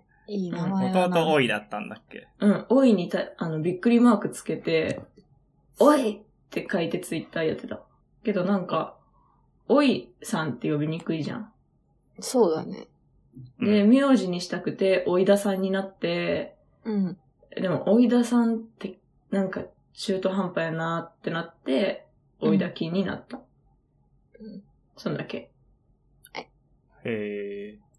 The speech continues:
Speaker 2: ー。
Speaker 3: へー。
Speaker 1: 森川は本名の森川に、メメントモリっていう美術用語を合わせたものです。
Speaker 2: メメントモリって美術用語なんですね。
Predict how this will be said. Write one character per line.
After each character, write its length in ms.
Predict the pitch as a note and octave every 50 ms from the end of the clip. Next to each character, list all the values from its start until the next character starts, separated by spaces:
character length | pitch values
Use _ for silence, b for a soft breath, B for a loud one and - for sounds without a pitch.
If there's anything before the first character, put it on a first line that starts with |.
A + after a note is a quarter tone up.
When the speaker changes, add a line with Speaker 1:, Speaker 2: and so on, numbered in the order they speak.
| _ - - -
Speaker 2:
ー。 40 | G3
Speaker 3:
へ 40 |
ー。 160 | F3 E3+ E3 E3
Speaker 1:
森 260 | E3 E3 D#3+ D#3+ D#3+
川 360 | D#3 D#3 D#3+ D#3+ D#3 D#3 G3
は 180 | G#3+ C4 C4+ C4
本 320 | B3+ A3+ G#3+ G#3 G3 F#3
名 140 | F#3 F#3 E3+ F3 E3 F#3
の 340 | A3 B3 C4 B3+ A#3+ - -
森 340 | F3+ F3 D#3+ - E3+ D#3+ -
川 320 | - - - - - -
に、 320 | - F#3 G3+ G#3+ G3+ - _ -
メ 200 | - - F#3+ F#3+
メ 220 | F#3 F3 E3+ E3 D#3+
ン 100 | D#3 -
ト 140 | - D3 D#3+
モ 180 | E3 F3 F3+
リ 200 | E3+ E3+ D#3 -
っ 40 | -
て 260 | _ _ - - -
い 160 | - - A#1+
う 240 | G#1 - - - - _ _ _ _ b b b b b b b b b b b b _ _ -
美 100 | G#3 F#3
術 400 | - F#3 F3 E3+ - - - E3+
用 320 | E3+ F3+ G#3 G#3 G#3+ G3+
語 220 | F3 - - - G2+
を 300 | G#2 E2+ D2 - - _ _
合 160 | - F#3+ F3+ F3
わ 160 | F3+ F3+ F#3
せ 140 | - F#3 -
た 320 | - - A3 G#3+ - - _ _ -
も 160 | G3 E3+ E3
の 180 | E3 F3 F3 F3+
で 200 | F3 D#3+ - -
す。 280 | - - - - - _ _ _ _ _ _ _
Speaker 2:
メ 180 | G#3 D#3+ C3 B2+
メ 120 | D3+ F#3 G3
ン 60 | G3
ト 80 | G#3+ G#3+
モ 100 | G#3 D#3
リ 80 | A2+
っ 20 | -
て 100 | A2 A2
美 100 | A#2 A2+
術 260 | C#3 C#3 C#3 - E3+
用 160 | D#3+ A#2+ G#2+
語 80 | G2 G2
な 80 | G2+
ん 60 | -
で 80 | - -
す 120 | - -
ね。 120 | - -